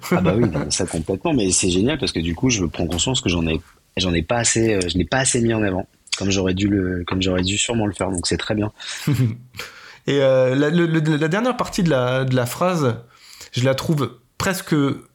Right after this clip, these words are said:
Speaker 1: c'est ça qui est le plus important, parce que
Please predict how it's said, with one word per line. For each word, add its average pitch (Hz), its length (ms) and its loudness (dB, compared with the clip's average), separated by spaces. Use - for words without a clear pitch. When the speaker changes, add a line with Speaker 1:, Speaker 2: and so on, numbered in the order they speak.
Speaker 1:
c'est - 280 -2
ça 175 220 0
qui 175 140 -2
est 131 40 2
le 127 60 0
plus 139 260 0
important, 127 400 -2
parce 120 160 0
que 123 160 0